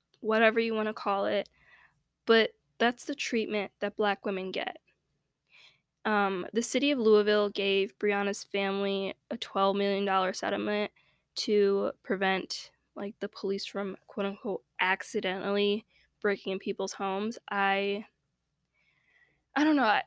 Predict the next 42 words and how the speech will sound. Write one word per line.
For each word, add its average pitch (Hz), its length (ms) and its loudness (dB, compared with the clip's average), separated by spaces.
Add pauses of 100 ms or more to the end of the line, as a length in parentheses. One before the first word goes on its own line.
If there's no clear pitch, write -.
the, - 180 -10 (100)
the 277 100 -4
thing 349 240 2
about 247 400 4
that - 160 0
twelve 214 320 2
million 208 300 2
dollar 202 380 2
settlement 190 640 -2
is 208 160 0
the 220 100 -4
fact 226 400 -6
that 208 320 0 (1080)
it's - 120 -10
kind 254 220 0
of 220 120 0
like, - 500 -8 (2000)
in 240 80 0
a 226 140 0
way, 202 500 2
like, 202 200 -4 (180)
the 240 60 -12
city 208 360 0
of 190 120 -4
Louisville 196 440 0
is 185 100 -4
saying, - 320 -6
like, 64 380 -10 (320)
"Oh, 226 240 10
okay, 190 260 2
we'll 220 140 2
pay 214 320 2
you 208 380 0 (360)
this 220 140 -2
huge 220 480 0
sum 220 240 0
of 208 80 0
money 202 320 0
to - 120 -4
shut - 320 0
you - 140 -2
up." 65 240 0